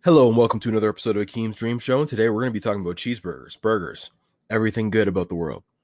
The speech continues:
specifically Burger King. Not Burger King the restaurant, but Burger King. Why the burger is undefeated, the qualities that make it insulated from the competition.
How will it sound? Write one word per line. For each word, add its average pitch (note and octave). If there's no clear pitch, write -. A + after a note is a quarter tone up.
specifically G#2+
Burger F#2
King. D#2
Not G#2+
Burger G#2
King G2
the F#2
restaurant, F2+
but F#2
Burger G2+
King. E2+
Why A2+
the F2
burger A2+
is D#2
undefeated, F#2
the F2
qualities A#2+
that F#2+
make A2
it A2+
insulated A2+
from G2
the F#2
competition. G2